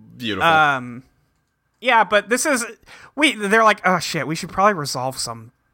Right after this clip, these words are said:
Speaker 2: like, at least one thing here, right?" Uh, okay, well, let's make, let's make Ryusei and Leo fight. Um,
Speaker 1: Yeah. It's a good fight.
Speaker 2: It's a good fight. And then, um, Gen uses the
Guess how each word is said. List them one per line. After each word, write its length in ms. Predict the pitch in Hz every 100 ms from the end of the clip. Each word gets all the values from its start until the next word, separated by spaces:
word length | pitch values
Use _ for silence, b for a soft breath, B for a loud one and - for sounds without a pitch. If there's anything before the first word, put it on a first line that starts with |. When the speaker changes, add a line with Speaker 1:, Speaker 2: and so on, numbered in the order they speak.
| _
Speaker 2:
like, 180 | 135 117
at 140 | 117
least 260 | 151 156 113
one 260 | 123 147 139
thing 220 | 113 113
here, 240 | 117 104
right?" 360 | 107 127 139 - _ _ _ _ _ _
Uh, 460 | 143 143 139 135 135 175
okay, 180 | 180 175
well, 100 | 180
let's 160 | 185
make, 300 | 233 208 - -
let's 180 | 180 220
make 120 | 214
Ryusei 360 | 202 190 202 165
and 80 |
Leo 220 | 156 147 127
fight. 360 | 135 107 113 _ b b b b b b
Um, 240 | 151 147 131
Speaker 1:
Yeah. 320 | 104 117 113 - _ _ _
It's 80 | 220
a 20 |
good 140 | - -
fight. 400 | 175 214 220 - _ _ _ _ _
Speaker 2:
It's 120 | 208
a 40 | 240
good 100 | 392
fight. 340 | 381 370 160 -
And 200 | 196 208
then, 360 | 208 196 190 175
um, 680 | 196 180 156 139 131 131 131 _ _ _ -
Gen 380 | 139 208 214 202
uses 420 | 180 196 175 160
the 420 | 160 165 156 143